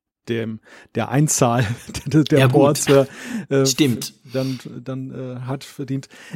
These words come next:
Speaker 1: äh, ist das natürlich auch nochmal ein, ein großer Unterschied. Aber ja, es ist natürlich schon, man merkt, es ist weiterhin eine ab-, abgespeckte Pro-Variante, ein Einstiegsgerät ins Pro-Segment, weil das einfach ein riesiger Unterschied ist. Also gerade Pro-Nutzer, die eben viel anschließen wollen,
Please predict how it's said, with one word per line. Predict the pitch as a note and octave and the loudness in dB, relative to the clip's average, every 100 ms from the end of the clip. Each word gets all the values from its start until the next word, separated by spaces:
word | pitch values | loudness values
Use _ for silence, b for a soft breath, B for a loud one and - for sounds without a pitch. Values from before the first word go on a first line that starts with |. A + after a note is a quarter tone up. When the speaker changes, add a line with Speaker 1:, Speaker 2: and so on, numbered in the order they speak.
| - | -4
Speaker 1:
äh, | C#3 - | -4 -4
ist | F3 F3+ | -2 0
das | D#3 | 2
natürlich | D#3 F3 D3+ | 2 4 2
auch | D#3 | 2
nochmal | F#3 C#3 B2+ B2 | 2 2 0 0
ein, | A#2+ | -4
ein | A#2 A#2+ | -6 -8
großer | A#2+ C3 C3+ A#2+ A#2 - | 0 0 2 0 -2 -4
Unterschied. | C#3+ C3+ A2+ B2+ | -2 0 0 -4
Aber | - C3+ | -2 2
ja, | C3+ D3 | 4 4
es | C3 D#3+ | 2 0
ist | D3 | -2
natürlich | D3 - D3 C3 | -2 2 0 2
schon, | E3 E3 | 4 4
man | D3 B2+ | 2 0
merkt, | C3 D#3+ - | 0 -2 -2
es | C#3+ | -4
ist | C#3+ - | -4 -4
weiterhin | B2+ C#3 D3 C#3+ | -2 0 2 2
eine | C3 B2+ A#2+ | 2 2 0
ab-, | - B2+ - | -2 -6 -6
abgespeckte | - C3 - B2 - | -2 -2 -2 -2 -4
Pro-Variante, | - G#2 C3 B2 A2 A2 A#2 A#2 | -6 2 2 4 0 0 -4 -2
ein | A2+ | -4
Einstiegsgerät | G2 C3+ - B2 - A#2 A#2 B2 | -2 -4 0 -2 -2 -4 -2 -2
ins | A2+ A#2 | -2 -10
Pro-Segment, | - A#2+ C3+ B2 A#2+ A#2 B2 - B B B B B _ - - | -4 2 4 2 -2 -4 -4 -6 B B B B B _ -16 0
weil | A#2+ | 2
das | B2 | 2
einfach | B2+ B2 | 2 2
ein | B2 | 2
riesiger | A#2+ A#2+ C3+ | 0 0 0
Unterschied | D3 D3 B2+ A2+ A#2+ | 0 0 0 0 -4
ist. | A2 - C#3 | -8 -6 -6
Also | A2 | -6
gerade | G#2+ A#2+ B2+ | 0 2 2
Pro-Nutzer, | - A#2+ B2+ C3+ C3+ - C3 A#2+ | 0 2 4 4 2 4 2 4
die | A#2+ B2 B2+ | 2 2 2
eben | B2 | -2
viel | B2 C3 B2 | 0 0 0
anschließen | A#2+ C3 C3+ - B2+ A2+ | -2 -2 0 2 0 2
wollen, | B2 C#3 C3+ | 4 4 2